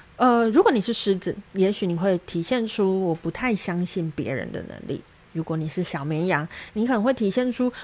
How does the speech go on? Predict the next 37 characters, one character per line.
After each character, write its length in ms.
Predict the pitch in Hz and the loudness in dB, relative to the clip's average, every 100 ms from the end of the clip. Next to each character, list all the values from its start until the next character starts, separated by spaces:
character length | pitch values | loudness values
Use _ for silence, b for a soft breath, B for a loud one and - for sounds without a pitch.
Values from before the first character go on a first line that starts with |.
| - | 4
哦， 80 | |
我 140 | 349 277 | 6 6
要 120 | 339 | 6
拉 240 | 339 311 | 6 4
住、 200 | 320 349 247 | 4 2 4
管 220 | 262 233 | 4 8
住 140 | 320 | 8
自 100 | 381 | 10
己 80 | 381 | 10
的 80 | 285 | 10
嘴 140 | 269 | 8
巴， 180 | 247 320 | 6 6
我 140 | 339 330 | 6 8
不 60 | |
要 140 | 415 403 | 10 8
讲 200 | 381 311 | 6 0
出 260 | - 403 | 2 4
来 260 | 392 240 233 B - | 6 4 2 B -2
的 100 | 190 | 0
那 140 | 185 175 | 2 0
种 200 | 156 160 | -2 -2
感 140 | 151 - - | -4 -4 -6
觉。 200 | - - 202 - - - - _ _ - B B - | -8 -8 -10 -20 -20 -20 -20 _ _ -20 B B 2
其 140 | 330 | 4
实 80 | 427 | 6
你 100 | 269 | 8
就 140 | 285 | 8
顺 300 | 302 381 285 | 6 2 2
畅 200 | 262 285 | 4 4
的 200 | 240 202 | 6 6
让 400 | 214 277 208 185 | 8 6 4 0
你 160 | 175 160 | -2 0
的 180 | 175 165 | 0 0
想 340 | - 175 208 | 0 0 2
法 140 | 254 | 2
好 220 | 175 180 185 | 0 0 -2
的、 180 | 170 | -2